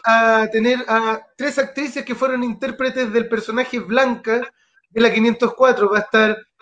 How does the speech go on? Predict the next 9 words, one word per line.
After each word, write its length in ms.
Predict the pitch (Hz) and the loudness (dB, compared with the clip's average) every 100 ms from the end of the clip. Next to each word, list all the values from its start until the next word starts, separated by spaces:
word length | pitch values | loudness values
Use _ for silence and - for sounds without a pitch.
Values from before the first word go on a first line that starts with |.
| _ - | _ -2
eh, 220 | 190 196 | 2 2
Brana 320 | 190 220 214 | 2 2 4
Bandman, 720 | 208 269 262 254 269 269 262 240 | 4 4 2 0 4 4 2 -8
Muriel 420 | 190 196 214 233 | -6 -2 -2 -2
Cornejo 800 | 226 226 214 240 269 - 254 254 | -2 -2 0 0 0 -2 -2 -2
y 160 | 233 214 | -4 -2
Carmen 480 | 233 233 226 220 - | 0 0 0 -2 -2
Prieto. 500 | 247 254 262 277 277 _ _ _ _ _ _ | -2 -2 -2 -6 -8 _ _ _ _ _ _
Y 400 | 254 294 294 - | 2 4 2 -4